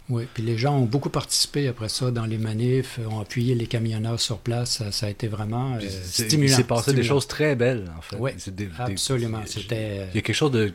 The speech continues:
Speaker 2: comme de,
Speaker 1: festif.
Speaker 2: de surnaturel qui
Speaker 1: Ouais.
Speaker 2: se produit.
Speaker 1: <laughs> Oui.
Speaker 2: Puis on a vu comme des, des centaines de vidéos de camionneurs qui étaient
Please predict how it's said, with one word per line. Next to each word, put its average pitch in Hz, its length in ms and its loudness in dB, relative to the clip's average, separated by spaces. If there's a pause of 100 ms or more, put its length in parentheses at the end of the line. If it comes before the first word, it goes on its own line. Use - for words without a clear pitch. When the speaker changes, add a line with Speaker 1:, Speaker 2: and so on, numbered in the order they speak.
Speaker 2:
comme 98 220 -4
de, 95 80 -2
Speaker 1:
festif. - 640 0 (300)
Speaker 2:
de - 60 -6
surnaturel 123 880 0 (160)
qui - 80 -6
Speaker 1:
Ouais. 110 80 -2
Speaker 2:
se 131 40 0
produit. 113 440 4 (100)
Speaker 1:
<laughs> 117 200 -2
Oui. 101 140 -2 (200)
Speaker 2:
Puis - 100 -8 (180)
on 98 160 -2
a 98 60 0
vu 107 160 -2
comme 98 240 -2
des, 90 160 0 (100)
des 87 240 -4
centaines 127 480 2
de 110 60 2
vidéos 101 280 2
de - 60 -4
camionneurs 101 440 2
qui - 80 -10
étaient - 220 -6